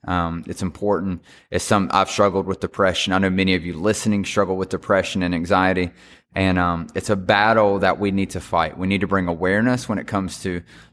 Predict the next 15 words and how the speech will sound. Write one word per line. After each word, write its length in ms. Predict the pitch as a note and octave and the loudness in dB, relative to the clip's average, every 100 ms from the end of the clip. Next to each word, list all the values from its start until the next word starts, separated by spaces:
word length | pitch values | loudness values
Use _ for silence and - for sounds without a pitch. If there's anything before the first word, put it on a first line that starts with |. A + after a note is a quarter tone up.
| - | 0
learning 240 | G#2+ G#2 | 2 2
how 160 | G2+ F#2+ | 2 0
to 160 | F2+ | -2
talk 320 | - G#2+ G#2+ | -2 2 2
about 240 | C3+ A#2+ F#2 | 2 2 0
depression 480 | A#2+ C3 A#2 - B2 | -2 0 0 0 -2
and 120 | A#2 | -2
suicide. 600 | - A#2+ B2 - B2 D3 - - _ - | -4 -6 -4 -2 -2 -4 -8 -20 _ -2
Um, 420 | G2+ G2 F2+ D2+ | 2 2 0 -4
but 240 | F2+ G2+ | 0 2
we 160 | G2 G2+ | 2 2
also 320 | F#2 G2+ A2+ | 2 2 0
need 300 | G2+ G2 F#2 | 2 0 -2
to, 300 | - G2 F#2 | -2 -2 0
uh, 300 | - F2+ F2 | 0 2 2